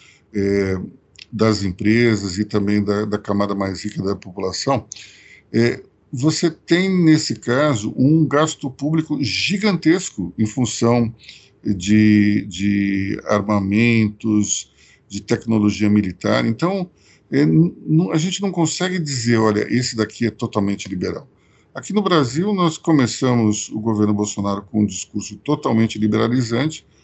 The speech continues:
e estamos, eh, desembarcando, eh, e, e, esse governo tá terminando, tá no seu último ano, né, se não for reeleito, mas estamos, eh, diante de um governo que não tem nada de liberal.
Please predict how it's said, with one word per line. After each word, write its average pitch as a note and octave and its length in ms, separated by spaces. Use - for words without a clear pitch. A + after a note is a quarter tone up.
e D3 220
estamos, D#3 960
eh, C3+ 80
desembarcando, C3+ 1040
eh, A2 680
e, - 40
e, B2 460
esse A#2+ 180
governo A#2 340
tá A#2 120
terminando, A#2+ 540
tá A2 140
no G#2 140
seu G#2+ 220
último G#2 600
ano, C#3 240
né, A2 140
se G#2+ 180
não F#2 80
for F#2 200
reeleito, G#2+ 500
mas C#3 440
estamos, E3 840
eh, B2+ 200
diante B2+ 500
de C#3+ 80
um D#3 60
governo D#3+ 260
que F3+ 120
não F#3 120
tem - 260
nada A#2+ 220
de G2+ 100
liberal. F#2 440